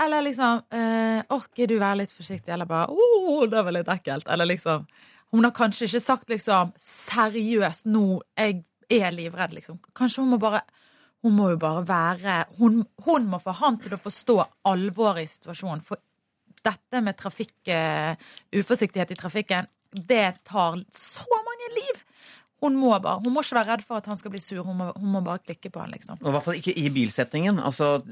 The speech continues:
Speaker 2: trekk han til side ut av
Speaker 1: Ja.
Speaker 2: bilen, og så si, "Ok, nå må vi prate." Fordi at det er en ting som plager meg, at jeg er redd, jeg er oppriktig redd når jeg sitter på
Speaker 1: Ja.
Speaker 2: meg. Jeg er redd for meg selv, jeg er redd for deg, og det gjør meg, og når jeg er redd, så blir jeg lei meg. Altså, du må s-, må, hun må være ekstremt, hun har sikkert kanskje gjort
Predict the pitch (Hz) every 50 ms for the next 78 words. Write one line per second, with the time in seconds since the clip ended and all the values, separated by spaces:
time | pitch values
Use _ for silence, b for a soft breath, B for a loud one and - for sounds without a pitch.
0 | 127 127 - - 131 127 - 135 131 131 - 147 - - 135 123 - 120 107 -
1 | 208 214 208 202 196 202 104 120 160 185 175 - - 131 - 135 123 - 135 -
2 | 113 117 127 120 120 113 110 113 107 113 110 - - 104 87 - _ - - _
3 | _ 120 120 117 113 - 120 107 85 107 107 101 - 110 98 98 - 113 110 104
4 | 113 107 101 90 95 123 135 123 - - 101 104 101 101 - 101 110 101 98 92
5 | 92 98 107 101 98 104 _ _ _ _ _ _ _ - 117 110 110 110 - 101
6 | 92 - 104 98 98 95 87 - 98 104 113 - 117 - - - _ - 220 208
7 | 110 147 160 b b b b b - - 110 104 104 95 - - 107 98 95 98
8 | 95 - - 147 156 151 - - 107 101 90 - _ - 98 95 92 92 95 98
9 | 101 101 - _ _ _ _ _ - 113 104 110 104 98 101 107 107 87 85 113
10 | 113 107 104 107 110 104 110 113 120 117 - - 107 98 101 101 98 95 95 92
11 | - 101 98 95 92 92 92 92 95 95 107 101 110 113 113 117 113 - - -
12 | 101 104 113 117 - - 117 120 120 117 117 113 110 107 110 113 - _ - -
13 | - - - 104 101 95 - _ _ _ _ _ - 135 127 - 135 131 - 120
14 | 120 151 - - 147 120 - 127 120 110 107 107 -